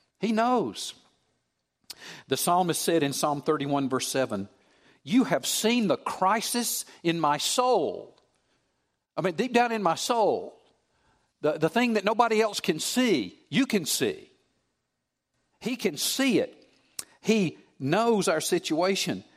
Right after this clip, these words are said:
He knows about it. He cares about it. And there's hope for change if you will trust him. If you feel hopeless in a situation,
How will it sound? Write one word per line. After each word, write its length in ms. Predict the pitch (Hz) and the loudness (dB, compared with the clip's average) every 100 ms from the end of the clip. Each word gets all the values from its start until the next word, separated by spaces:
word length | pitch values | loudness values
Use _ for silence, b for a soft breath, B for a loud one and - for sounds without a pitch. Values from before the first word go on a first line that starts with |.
| b b | b b
He 140 | - 180 | -4 0
knows 300 | 175 220 185 | 2 2 2
about 240 | 156 127 | 2 0
it. 100 | 120 | 0
He 80 | 151 | -2
cares 380 | 156 220 214 190 | 0 0 0 0
about 280 | 147 123 113 | 2 2 2
it. 120 | 147 | -2
And 120 | 143 | -2
there's 180 | 143 - | -2 0
hope 260 | 226 226 | 0 0
for 80 | 180 | -4
change 500 | - 233 233 180 156 | -4 -4 0 0 0
if 140 | 143 - | -2 -2
you 100 | 156 | -4
will 140 | 165 | -4
trust 480 | 170 - 208 - - | -6 -10 -8 -8 -2
him. 220 | 139 95 B B B | -2 -4 B B B
If 180 | 147 143 | -6 -4
you 100 | 196 | -4
feel 240 | 196 190 151 | 0 0 2
hopeless 540 | - 180 196 202 196 | 2 0 2 -2 -2
in 120 | 190 | -2
a 40 | 175 | -2
situation, 720 | 196 185 156 147 160 208 | -2 -2 -2 0 0 -2